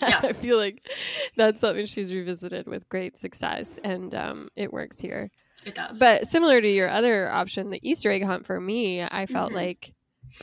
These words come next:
Speaker 2: the Easter egg was her changing the title, 'cause I do
Speaker 1: Yeah.
Speaker 2: feel like the Bye Bye Baby message is geared at,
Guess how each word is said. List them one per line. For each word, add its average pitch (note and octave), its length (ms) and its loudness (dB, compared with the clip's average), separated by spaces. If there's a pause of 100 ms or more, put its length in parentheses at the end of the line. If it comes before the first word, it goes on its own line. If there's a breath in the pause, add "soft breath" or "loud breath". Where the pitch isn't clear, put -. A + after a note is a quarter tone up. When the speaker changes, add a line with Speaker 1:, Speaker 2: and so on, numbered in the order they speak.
(140)
Speaker 2:
the F#3+ 180 0
Easter G3 280 -2
egg F#3 140 2
was F3 580 -2
her F#3 260 -4
changing F3 580 -6
the E3+ 80 -6
title, G3 520 -2 (340)
'cause G3 180 -4
I F#3+ 80 0
do F#3 140 -2
Speaker 1:
Yeah. F3+ 100 -4
Speaker 2:
feel F3 160 -2
like E3+ 220 -4
the F3+ 80 -4
Bye F3 220 -4
Bye E3+ 180 -4
Baby E3 340 -6
message G3+ 640 -4 (100)
is F3+ 480 -8
geared F3 560 -8
at, - 460 -8